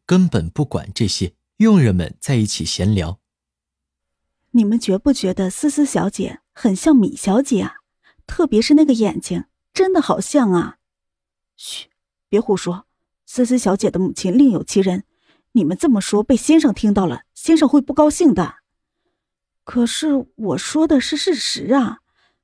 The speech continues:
Speaker 2: 而且别人都哄不好思思小姐，米小姐一哄，思思小姐就不哭了。我看呐，思思小姐就是米小姐的女儿也说不准。”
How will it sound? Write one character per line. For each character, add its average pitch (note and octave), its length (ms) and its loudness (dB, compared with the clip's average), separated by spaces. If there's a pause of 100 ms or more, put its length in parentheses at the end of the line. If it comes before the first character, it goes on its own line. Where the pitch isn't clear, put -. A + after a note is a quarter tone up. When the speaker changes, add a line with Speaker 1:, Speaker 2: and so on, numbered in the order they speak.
(260)
Speaker 2:
而 C4+ 200 2
且 A#3+ 180 0
别 G3+ 220 2
人 A#3+ 180 2
都 E4 220 0
哄 - 240 -4
不 - 80 -4
好 - 220 -2
思 - 200 -4
思 C4+ 160 0
小 G3+ 220 0
姐， - 320 -8 (380)
米 A3 180 0
小 C#4 240 2
姐 A3 180 0
一 E4 200 0
哄， - 360 -4 (180)
思 D#4 280 -4
思 D#4+ 140 0
小 A#3+ 200 0
姐 A#3+ 160 0
就 - 140 -4
不 B3+ 160 -4
哭 F4 300 0
了。 C4 200 0 (840)
我 G3+ 160 -2
看 B3 280 0
呐， F3+ 280 -4 (300)
思 - 300 -2
思 B3 160 -2
小 F#3 240 0
姐 - 340 -8 (140)
就 D4 240 2
是 - 140 -2
米 G#3 200 2
小 A3+ 220 0
姐 C4+ 160 0
的 G#3 80 0
女 A3+ 140 4
儿 G3+ 180 0
也 A3 100 -4
说 - 240 -2
不 C#4+ 140 0
准。” G#3+ 460 0